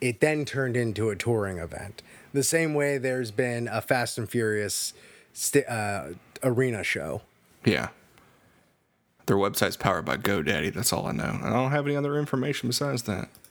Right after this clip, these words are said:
Speaker 1: Um, but yeah, so they, it's, it's just established right out the gate. There's a crew,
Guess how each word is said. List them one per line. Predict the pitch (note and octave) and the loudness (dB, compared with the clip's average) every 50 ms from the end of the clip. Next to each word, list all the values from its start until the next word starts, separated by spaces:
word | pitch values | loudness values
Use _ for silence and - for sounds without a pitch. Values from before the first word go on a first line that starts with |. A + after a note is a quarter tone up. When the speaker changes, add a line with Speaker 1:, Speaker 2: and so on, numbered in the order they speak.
| _ _ - | _ _ 0
Speaker 1:
Um, | - D3+ D3+ D3 D3+ D3+ D3 D3 D3 C#3 A#2+ - - - - - _ | 2 4 4 4 2 2 0 -2 -4 -4 -6 -10 -10 -12 -14 -10 _
but | - F3+ F3 | 4 4 4
yeah, | D3+ C3 G2+ F2+ - | 4 0 -2 -4 -6
so | - - - D#3 D3+ D3 D3 C#3+ C#3+ C#3+ C#3+ C#3+ C#3+ C#3+ - - _ _ _ _ _ | -6 0 2 2 4 4 4 2 2 2 0 0 -2 -2 -6 -12 _ _ _ _ _
they, | C3+ C3 C3+ D3+ D3+ D#3 D#3+ D#3+ D#3 D#3 D#3 D#3 D#3 D#3 D#3 D#3 C#3+ A2+ - - _ _ _ _ _ _ _ _ _ _ _ _ - - C#3 | -6 0 0 2 2 2 2 0 0 0 0 0 0 0 0 -2 -4 -6 -8 -14 _ _ _ _ _ _ _ _ _ _ _ _ -20 -20 -14
it's, | C#3+ D#3 E3+ E3+ C#3+ B2 | -8 -2 -2 -2 0 2
it's | E3+ F3 D#3+ C3 | 2 2 2 2
just | F3 F3 D3 D#3 | 0 0 0 0
established | C#3+ - - F#3 F#3 F3 D3+ C3 A#2 - | 2 4 4 4 4 2 0 -2 0 2
right | - C3+ C3 | 2 2 2
out | B2+ | 2
the | - C3+ | 0 2
gate. | C3+ C3+ A2 G2 E2+ | 2 2 2 2 -2
There's | F#2+ G#2 G#2 F#2 G2 | -2 -2 -2 -2 -4
a | |
crew, | - - - D3 E3 F3 F#3 F#3+ F#3+ G3 | -8 0 2 2 4 4 2 0 -2 -6